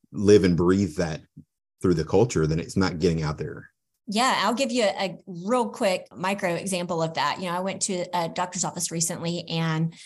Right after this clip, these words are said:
Speaker 2: went, went in, and the front desk receptionist, you know, she was, I walked in and she's here and she's like, "Can I help you?" And I said, "Yeah." I said, "I'm just here to check in." And I said, "And by the way, the handrail in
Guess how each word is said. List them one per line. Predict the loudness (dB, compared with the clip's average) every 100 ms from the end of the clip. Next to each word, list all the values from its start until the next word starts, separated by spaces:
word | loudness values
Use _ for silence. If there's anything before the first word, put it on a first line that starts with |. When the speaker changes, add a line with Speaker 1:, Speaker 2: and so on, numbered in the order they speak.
| -20 -20 _
Speaker 2:
went, | -6 -2 -2 -4 -2
went | 2 2
in, | 2 2
and | 0
the |
front | 0 -2 0
desk | 0 0 -2
receptionist, | -2 -2 0 0 0 0 0 -2 -6
you | -6
know, | -2 -2 -2
she | -2 0 0
was, | -2 0 -2 -4 -2
I | 0
walked | 2 0 -2
in | -4 -2
and | -2
she's | -2 -4 -4 -6 -10 -16
here | -6 -2 -2 -2
and | -2
she's | -4 -4
like, | -4
"Can | -2 0
I |
help | 2 0 -2
you?" | -4 -4 -12 -20 _ _
And | -2
I | 0
said, | 0 0
"Yeah." | 0 0
I | -2
said, | -4 -4
"I'm | -4
just | -2 -2
here | -2
to | -4
check | -2 -4 -2
in." | 0 0 0
And | -2
I | -2
said, | -2 0
"And | 0
by | 0 -4
the | -2
way, | -2 -2 -4 -8 -12 _ _ -10
the | -4 0 2 0 -4 -6
handrail | -4 -2 -2 0 2 2 0 -2
in | -4 -2 -2 -4